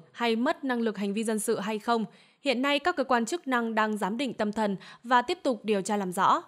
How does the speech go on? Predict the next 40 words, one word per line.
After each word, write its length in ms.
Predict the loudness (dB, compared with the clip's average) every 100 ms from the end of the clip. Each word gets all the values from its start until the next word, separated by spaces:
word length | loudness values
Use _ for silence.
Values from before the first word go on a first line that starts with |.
| _ _ _
Trước 200 | -6 2
đó, 260 | 4 4 2
vào 120 | 0
khoảng 200 | 0 0
mười 100 | 2
bảy 200 | 2 0
giờ 220 | 0 0
ngày 160 | 0 -2
hai 140 | -2
mươi 40 |
lăm 160 | -2 -2
tháng 240 | -2 -2
mười, 280 | 0 2 0 -6 -12 -2
người 120 | 0
chị 140 | 0 0
gái 280 | 0 2 0
đi 80 |
học 180 | 0 0 0
về 220 | -2 -2 -6 -8
thì 80 | -2
phát 180 | 0 0
hiện 260 | -2 0
ra 120 | 0
em 240 | 0 0 -4
trai 280 | -2 -2 -2
H 80 | -2 0
T 40 | -2 2
D 40 | 0 -2 -8 -4
gục 220 | -2 0 0
bên 180 | 0
vũng 200 | 0 0
máu 340 | 2 2 0 -4 -8 -2
nên 240 | 0 2
liền 200 | 2 2
hô 180 | 0 -2
hoán 300 | -2 -2 -2
cầu 140 | -4
cứu 180 | -2 -2
mọi 160 | -2 -2
người. 260 | 0 0